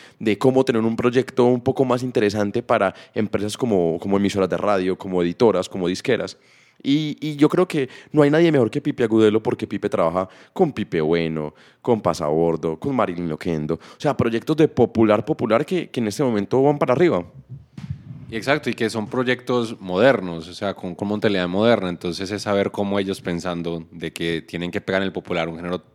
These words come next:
Speaker 2: que uno en principio piensa que es tradicional, pero en el mundo digital hay que ver es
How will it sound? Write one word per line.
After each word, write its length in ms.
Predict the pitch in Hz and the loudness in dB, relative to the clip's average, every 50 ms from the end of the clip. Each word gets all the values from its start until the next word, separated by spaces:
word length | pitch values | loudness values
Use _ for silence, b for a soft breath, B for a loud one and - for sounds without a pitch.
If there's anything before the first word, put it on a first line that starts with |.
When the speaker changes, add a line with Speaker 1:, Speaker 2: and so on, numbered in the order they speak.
| _ _ | _ _
Speaker 2:
que 280 | - 92 82 80 80 - - | -6 -4 -4 -4 -6 -8 -12
uno 260 | 90 92 92 87 - _ _ _ - | -10 -8 -8 -8 -8 _ _ _ -14
en 200 | 95 90 87 80 | -12 -12 -10 -8
principio 320 | 92 80 80 82 87 - | -10 -10 -8 -8 -8 -6
piensa 200 | - 95 92 98 | -4 -6 -6 -6
que 80 | - 87 | -10 -12
es 80 | 80 | -10
tradicional, 540 | - 98 95 92 85 92 87 85 82 80 80 b b b b b b b - | -4 -2 -2 -2 -2 -4 -6 -6 -8 -8 -12 b b b b b b b -6
pero 120 | 85 82 | -4 -4
en 40 | 80 | -4
el 80 | 80 | -6
mundo 180 | 80 82 82 95 | -6 -2 0 0
digital 560 | 98 85 90 - - 104 110 107 101 90 - b b b b 101 b - | 0 0 -2 -4 0 0 2 2 0 -2 -6 b b b b -20 b -12
hay 140 | 82 76 | -12 -10
que 120 | - - 85 | -8 -6 -4
ver 140 | 85 85 87 | -2 -2 -2
es 180 | 85 - - | -4 -4 -10